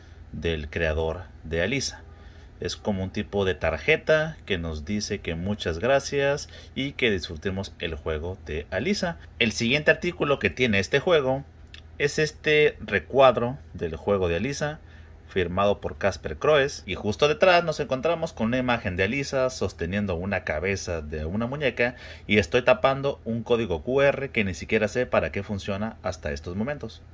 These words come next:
Lo siguiente es esta tarjeta como tipo postal, me imagino de algún lugar muy especial del juego de Alisa, y en la parte de atrás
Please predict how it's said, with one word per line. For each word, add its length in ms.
Lo 100
siguiente 680
es 300
esta 800
tarjeta 720
como 260
tipo 280
postal, 540
me 100
imagino 600
de 180
algún 320
lugar 400
muy 420
especial 640
del 160
juego 340
de 80
Alisa, 420
y 80
en 80
la 160
parte 240
de 60
atrás 640